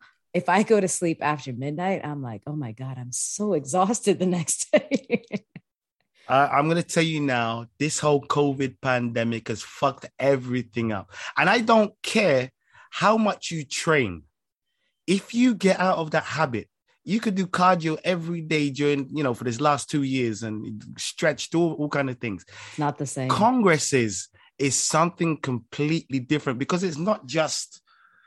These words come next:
Speaker 2: you, the physicality of the, the whole thing. It's the, the emotions. It's like, you know,
Speaker 1: Right.
Speaker 2: there's, there's everything. You, you, like, you're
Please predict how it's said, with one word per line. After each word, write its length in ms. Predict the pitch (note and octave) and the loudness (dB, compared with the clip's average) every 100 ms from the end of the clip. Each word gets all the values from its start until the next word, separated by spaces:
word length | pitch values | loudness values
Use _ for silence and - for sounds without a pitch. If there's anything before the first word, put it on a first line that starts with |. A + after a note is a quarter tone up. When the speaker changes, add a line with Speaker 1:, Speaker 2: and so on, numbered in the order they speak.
| _ - | _ -18
Speaker 2:
you, 140 | A#2+ - | -16 -12
the 80 | A#2+ | -12
physicality 880 | - - D#3 D3 D#3+ D3 C3 C3 A#2 | -10 -4 -2 -2 0 0 -2 -2 -2
of 100 | G#2 | 0
the, 160 | A#2 | -2
the 180 | A#2 A2 | 0 -2
whole 280 | G#2+ C3 A2+ | 0 0 -2
thing. 340 | - D3+ A#2 | 0 0 0
It's 240 | G#2+ G#2+ - | -4 -8 -8
the, 160 | B2 G#2 | -10 -6
the 120 | B2+ | -4
emotions. 640 | A2+ A2+ C#3 D#3 - A2+ G#2+ | -2 -2 0 0 -2 -6 -8
It's 160 | G2+ | -10
like, 120 | A#2+ A#2+ | -10 -4
you 60 | |
know, 60 | C#3 | 0
Speaker 1:
Right. 280 | D3+ E3 B2+ | 2 2 0
Speaker 2:
there's, 180 | B2 - | -4 -4
there's 240 | C#3+ - - - - | -6 -6 -12 -12 0
everything. 600 | F#3 G#3+ G3+ D#3+ - A2 | 2 2 0 -2 -4 -2
You, 120 | C3 | -2
you, 180 | C3+ C#3 | -2 -4
like, 80 | B2+ | -4
you're 140 | A2+ | -10